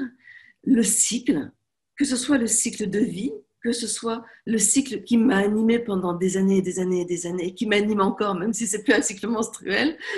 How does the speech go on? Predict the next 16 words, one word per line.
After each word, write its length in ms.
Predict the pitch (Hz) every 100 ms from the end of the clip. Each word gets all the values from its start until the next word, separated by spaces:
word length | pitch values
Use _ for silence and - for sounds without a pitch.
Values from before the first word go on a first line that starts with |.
| 285
j'ai 160 | 208 202
toujours 240 | 233 254
ce 140 | 262
cycle-là. 580 | 196 - 190 202 185 262 - - - - -
Et, 320 | - 233 - - -
et 100 | 196
ce 240 | - -
que 200 | 240 240
j'ai 120 | 220
vraiment 320 | 202 233 269
découvert, 720 | 262 247 - 208 196 220 254 - _ - - -
c'est 240 | - - 226
que 100 | 320
le 140 | 254
cycle 460 | 247 - 370 359 226
m'apprend, 760 | 180 190 - 226 247 254 -